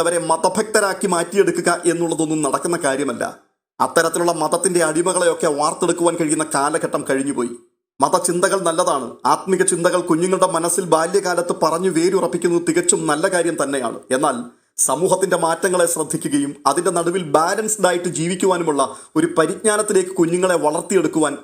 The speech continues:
മാതാപിതാക്കൾക്ക് കഴിയണം. അതിന് കഴിവില്ലാത്തവരാണ് നിങ്ങളെങ്കിൽ നിങ്ങളെ സഹായിക്കുവാൻ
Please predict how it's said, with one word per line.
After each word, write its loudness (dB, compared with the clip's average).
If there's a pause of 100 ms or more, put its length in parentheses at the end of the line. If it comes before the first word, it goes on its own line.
(100)
മാതാപിതാക്കൾക്ക് 0
കഴിയണം. -4 (520)
അതിന് 0
കഴിവില്ലാത്തവരാണ് 2
നിങ്ങളെങ്കിൽ -2 (200)
നിങ്ങളെ 2 (100)
സഹായിക്കുവാൻ 0